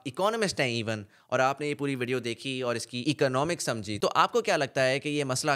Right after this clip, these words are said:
क्यों है, कैसा है, क्या ये मसला है भी कि नहीं? क्या आईटी इंडस्ट्री में कोई और मसला है जिसकी वजह से वो ग्रो नहीं कर पाती? मुझे कमेंट सेक्शन में ज़रूर आके बताएं। जो मसला मैंने बताया है उसके पोटेंशियल सॉल्यूशंस क्या हैं, वो भी I would love to discuss with you guys। कमेंट सेक्शन में आके मुझे ज़रूर बताएं।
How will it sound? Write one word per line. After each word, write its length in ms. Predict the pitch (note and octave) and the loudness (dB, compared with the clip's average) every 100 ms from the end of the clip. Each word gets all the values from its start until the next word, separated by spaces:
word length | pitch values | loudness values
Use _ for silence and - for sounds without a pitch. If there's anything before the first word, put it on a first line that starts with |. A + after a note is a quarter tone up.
| - | 0
क्यों 240 | D#3 E3 D3+ | -2 -2 0
है, 180 | C#3+ | -2
कैसा 320 | C#3 C#3 C3+ D3+ | 0 0 2 0
है, 180 | C#3 | 0
क्या 160 | C#3+ C3 | 0 2
ये 120 | C3+ | 2
मसला 260 | B2 A#2 A2+ | 0 2 2
है 220 | G2 B2+ | 4 2
भी 120 | C#3+ D3 | 2 -2
कि 140 | D3 | -4
नहीं? 300 | B2+ C#3 C#3+ | -4 -4 -4
क्या 200 | C#3 C#3 | 0 0
आईटी 260 | B2+ B2+ C#3 | 2 -2 -2
इंडस्ट्री 300 | C3 B2 D3 | -2 -2 -2
में 80 | C#3+ | 0
कोई 140 | C#3 | 2
और 180 | C#3+ A3+ F#3 | 4 2 0
मसला 200 | D3 C3 | -2 -4
है 80 | |
जिसकी 200 | A#2+ - | -4 -6
वजह 140 | B2 A#2+ | -6 -4
से 120 | B2+ | -4
वो 80 | A#2+ | -2
ग्रो 200 | A2+ A#2+ | 0 0
नहीं 200 | B2+ A#2+ | 0 0
कर 100 | A#2+ | 0
पाती? 280 | A#2+ A#2 B2 | 0 -2 -4
मुझे 140 | G#2+ | -6
कमेंट 240 | A#2 B2 | -4 -4
सेक्शन 220 | B2+ A#2 B2+ | -6 -6 -8
में 80 | G#2+ | -8
ज़रूर 360 | F2 A2+ F3 | -4 0 0
आके 180 | D#3+ D#3 | 0 -2
बताएं। 300 | D3+ D3 C#3+ - - _ A#2+ | -2 -2 -4 -10 -20 _ 0
जो 180 | F3 | 2
मसला 240 | F3+ D#3+ D#3 | 4 2 0
मैंने 160 | D3+ | 0
बताया 340 | C#3 A#2+ C#3 D#3 | 0 2 4 4
है 180 | D3 D3 - | 0 -2 -4
उसके 240 | F3 - A3 D#3+ | -6 -4 -4 -4
पोटेंशियल 400 | D3+ D#3 D#3+ D3+ | -4 -4 -4 -6
सॉल्यूशंस 480 | D#3 C#3+ C3+ C#3+ | -4 -4 -4 -6
क्या 180 | - C#3+ C#3 | 0 2 2
हैं, 140 | C#3 C3 - - _ | 0 -4 -10 -20 _
वो 180 | A2+ C3+ | 4 4
भी 120 | D3 C3+ | 6 4
I 100 | B2 | 2
would 120 | A2 A2+ | 0 0
love 160 | A#2 | 0
to 60 | A2 | -2
discuss 320 | A2 - A#2+ A#2 | -2 0 -2 -2
with 140 | A2 | -2
you 60 | B2 | 2
guys। 220 | B2 A#2 - | 2 2 -2
कमेंट 220 | A2 A2 | -4 -4
सेक्शन 200 | G#2+ G#2 | -6 -6
में 80 | G#2+ | -4
आके 120 | G2+ G#2 | -2 -2
मुझे 140 | G2 | 0
ज़रूर 240 | F#2 C3 | 4 4
बताएं। 320 | D#3+ D3+ C3+ | 4 2 -2